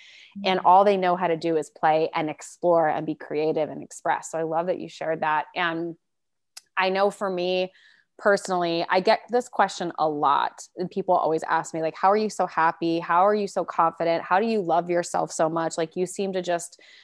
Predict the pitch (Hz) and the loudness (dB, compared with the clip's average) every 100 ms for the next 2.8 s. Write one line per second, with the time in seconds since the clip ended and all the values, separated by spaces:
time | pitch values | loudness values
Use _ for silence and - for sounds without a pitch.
0 | _ - 175 180 190 175 196 180 165 170 | _ -4 2 6 6 4 2 2 4 6
1 | 196 180 160 165 170 170 - - 180 175 | 6 6 2 0 -2 -4 -8 -4 -2 -2
2 | 170 - _ - 185 185 175 | -4 -10 _ 0 4 4 2